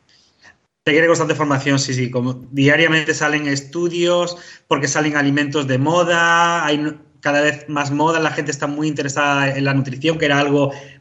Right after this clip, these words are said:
que antes se, se, se daba de mano, se entendía que era algo que todo el mundo tenía asumido, pero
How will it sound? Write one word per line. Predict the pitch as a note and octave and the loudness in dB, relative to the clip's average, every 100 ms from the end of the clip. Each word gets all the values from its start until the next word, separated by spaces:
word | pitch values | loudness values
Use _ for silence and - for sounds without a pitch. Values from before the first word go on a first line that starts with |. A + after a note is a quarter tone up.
| - | -2
que | D3 | 0
antes | C#3+ D3+ | 0 -2
se, | D3+ C#3 | -2 -6
se, | - - - D3 C#3+ C#3 C#3 C#3+ - - | -10 -14 -4 0 2 0 -2 -8 -16 -12
se | - | -4
daba | D3 D3 | 0 2
de | C#3 | 2
mano, | C#3+ F3+ | 2 0
se | F3+ | -2
entendía | D#3 C#3 C3+ C3+ D#3+ D3 | -6 -4 -4 -2 -2 -2
que | C#3+ | 0
era | C#3 C#3 | 0 0
algo | C#3 C#3 C3+ C3+ C3+ - - _ _ - | 0 0 0 -2 -14 -20 -20 _ _ -4
que | C#3 | 0
todo | D3+ | 2
el | |
mundo | D3 D3 | 2 2
tenía | C#3 C#3 | 2 2
asumido, | C#3 C3+ E3+ F3+ F3+ | 2 0 0 2 2
pero | C#3+ C3+ C3+ | 4 6 4